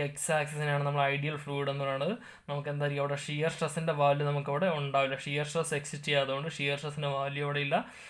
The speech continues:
ഓക്കെ, അതേപോലെ തന്നെ നമ്മൾ എന്താണ്, നമ്മൾ എന്തൊരു മൂവ്മെന്റ് കൊടുത്താലും നമുക്ക് എന്താണ്, just അവിടെ ഒരു മൂവ്മെന്റ്, വിസ്കോസിറ്റി സീറോ ആയതുകൊണ്ട് അതിന്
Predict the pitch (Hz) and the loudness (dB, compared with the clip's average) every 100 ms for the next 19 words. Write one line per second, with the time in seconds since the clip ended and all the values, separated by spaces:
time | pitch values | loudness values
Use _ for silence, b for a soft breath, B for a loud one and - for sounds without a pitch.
0 | B B 151 143 143 147 147 147 143 143 | B B -4 -2 0 0 0 0 0 2
1 | 143 139 139 139 - B - 143 143 147 | 2 2 0 -2 -10 B -6 -2 -2 2
2 | 165 160 156 147 151 156 151 151 143 139 | 2 2 2 0 0 -2 -2 0 -2 0
3 | 143 143 143 143 139 139 135 135 135 151 | 0 0 0 -2 -4 -6 -4 -6 -6 -4
4 | 143 143 147 165 147 143 147 143 135 139 | -2 0 0 0 2 4 4 4 2 -2
5 | - 156 151 156 156 147 143 139 139 139 | -2 0 -2 -2 -4 -2 2 4 4 2
6 | 143 143 | 0 0